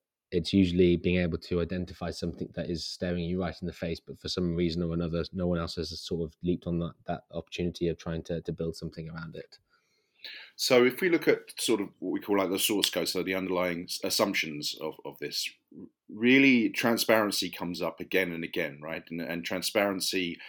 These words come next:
Speaker 2: and how that flows through between a founder and an investor, uh, when they're trying to either, you know, when the founder's trying to attract that in-, investor's attention or then engage with them. Wh-, what, why do you think that transparency has historically been sort of murky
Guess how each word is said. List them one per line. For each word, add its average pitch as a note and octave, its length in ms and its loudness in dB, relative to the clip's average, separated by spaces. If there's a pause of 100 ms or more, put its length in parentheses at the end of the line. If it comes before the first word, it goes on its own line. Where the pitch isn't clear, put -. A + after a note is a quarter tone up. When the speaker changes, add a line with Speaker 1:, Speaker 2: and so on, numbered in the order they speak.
(420)
Speaker 2:
and G2+ 100 -10
how A2 200 2
that G#2 160 2
flows F#2+ 680 0
through G2 360 0
between G#2+ 500 2
a E2+ 60 -2
founder E2+ 400 -2
and D#2 100 -8
an D#2+ 80 -8
investor, D#2+ 560 -6 (480)
uh, E2 60 -4
when E2+ 180 -4
they're E2+ 80 -2
trying F#2 300 -2
to E2+ 180 -2
either, E2 220 -2
you G2 100 -6
know, D#2+ 120 -4
when E2+ 100 -4
the E2 180 -6
founder's F2+ 240 -2
trying E2 160 -6
to D#2+ 80 -4
attract - 320 -2
that F2 120 -2
in-, D#2+ 240 -10
investor's - 440 -6
attention D#2 600 -6 (480)
or F#2 180 2
then F#2+ 180 -2
engage G2+ 520 2
with D#2+ 140 -14
them. D2 280 -10 (680)
Wh-, - 240 -4
what, C#3+ 220 8
why C#3 200 8
do - 100 -2
you G3 80 -6
think E3 140 0
that B2+ 100 4
transparency A2 1040 4 (220)
has - 220 -4
historically A#2 760 4
been E2 260 -4
sort - 240 -4
of - 60 -14
murky G2 760 0